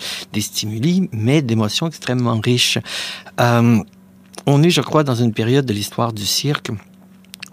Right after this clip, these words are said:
où, euh, on se rend compte des possibilités expressives de l'acrobatie comme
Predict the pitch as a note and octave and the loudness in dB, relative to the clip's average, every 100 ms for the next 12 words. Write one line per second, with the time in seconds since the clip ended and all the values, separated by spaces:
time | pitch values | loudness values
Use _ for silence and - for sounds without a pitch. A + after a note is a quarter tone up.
0 | - - C#3+ C#3 D3+ - - - - - | -20 0 4 6 6 2 -10 -20 -10 0
1 | A#2+ A#2 - A#2 A#2 A#2 A2+ E3 F3 A#2 | 2 2 0 -2 0 0 2 4 4 2
2 | G#2 A2+ - G#2+ G#2 G#2 - C#3 D3 D#3+ | 0 -2 -2 -4 -4 -4 -2 2 4 2
3 | - - - - _ C#3 - - B2 A2 | -2 -18 -20 -20 _ -2 -2 0 0 2
4 | - E3 F3 E3 - A2+ A2 A2 B2 A2+ | 0 0 0 -4 -8 -4 -2 -2 0 0
5 | G#2+ - D#3+ D3+ - A#2 A#2+ | 0 -4 -4 -4 0 0 0